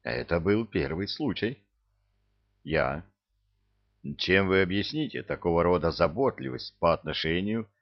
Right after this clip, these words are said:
к фрау Дагмар Ингрид Фрайтак? Он. Теряюсь в догадках. Я. От кого вы получили телеграмму с указанием встретить женщину?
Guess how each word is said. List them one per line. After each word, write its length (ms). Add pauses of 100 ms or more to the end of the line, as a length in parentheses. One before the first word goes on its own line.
(160)
к 60
фрау 420
Дагмар 560
Ингрид 460 (180)
Фрайтак? 560 (1600)
Он. 300 (840)
Теряюсь 640
в 80
догадках. 880 (920)
Я. 360 (920)
От 180
кого 300
вы 120
получили 480
телеграмму 760
с 140
указанием 560
встретить 500
женщину? 680